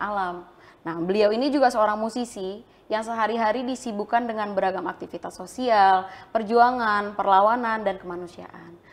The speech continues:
Sosok public figure yang lahir dari kelas menengah ke atas ya kan, cucu dari mantan presiden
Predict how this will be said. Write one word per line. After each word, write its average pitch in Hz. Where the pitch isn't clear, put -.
Sosok 226
public 220
figure 240
yang 240
lahir 214
dari 190
kelas 175
menengah 190
ke -
atas -
ya 185
kan, 175
cucu 208
dari 185
mantan 180
presiden 190